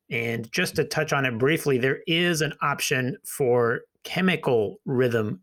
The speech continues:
control. So there are medications you can try and administer that are not rate control agents to try and flip someone into a normal sinus rhythm. Is there really much role for this in the emergency setting?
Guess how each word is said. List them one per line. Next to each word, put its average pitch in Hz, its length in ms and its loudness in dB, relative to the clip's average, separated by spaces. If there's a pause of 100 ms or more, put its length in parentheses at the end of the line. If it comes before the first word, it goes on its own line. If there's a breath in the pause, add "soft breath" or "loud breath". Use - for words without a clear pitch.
control. 104 840 -2
So - 180 -2
there 131 140 2
are 123 120 0
medications 123 840 0
you 117 180 0
can 113 160 -2
try 120 300 -2
and 117 100 0
administer 117 720 0 (360 loud breath)
that 117 220 2
are 123 180 0
not 135 380 0 (100)
rate 135 280 2
control 123 360 0
agents 113 420 -2 (240)
to 127 80 -4
try 135 340 0
and 113 120 -2
flip - 280 0
someone 120 400 0
into 123 300 -2
a 123 40 -2
normal 113 380 0
sinus 117 440 -2
rhythm. 123 380 2 (280 soft breath)
Is 135 180 0
there 180 240 2 (160)
really 131 800 4
much 123 340 0
role 135 220 2
for 131 100 -2
this 123 220 0
in 120 80 0
the 117 80 0
emergency 139 500 0
setting? 135 640 0